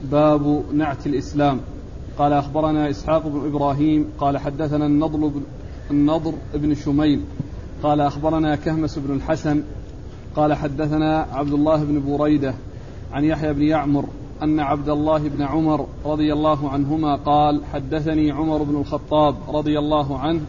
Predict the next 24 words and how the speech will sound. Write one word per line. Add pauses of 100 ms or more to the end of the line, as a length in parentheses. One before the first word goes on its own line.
أنه
قال: (1700)
بينما
نحن
عند
رسول
الله
صلى
الله
عليه
وآله
وسلم
ذات
يوم (400)
إذ (160)
طلع
علينا
رجل
شديد
بياض
الثياب (200)
شديد
سواد
الشعر